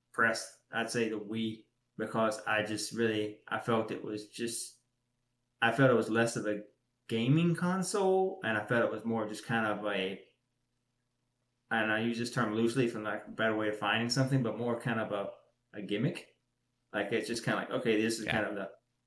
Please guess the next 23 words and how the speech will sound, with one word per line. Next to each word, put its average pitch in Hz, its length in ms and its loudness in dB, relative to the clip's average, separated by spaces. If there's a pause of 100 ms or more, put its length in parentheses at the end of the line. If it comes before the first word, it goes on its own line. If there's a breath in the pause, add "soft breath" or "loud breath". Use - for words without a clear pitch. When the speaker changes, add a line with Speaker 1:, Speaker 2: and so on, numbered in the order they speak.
Speaker 1:
this 117 200 0
is 107 160 -4
the, 104 180 -6 (380)
this 127 140 2
is 113 80 -2
gonna 120 180 4
be 110 60 6
more 107 260 2
for 104 180 -4
exercising 107 1040 -2
and 98 100 -2
more 107 200 2
for 110 180 -6
kinda, 101 380 -4
like, - 280 -8 (500)
the 117 100 0
motion 123 340 4
control. 113 440 2
It 131 40 0
was 143 160 2
heavily 131 520 4
motion 101 360 0
control, 95 520 -4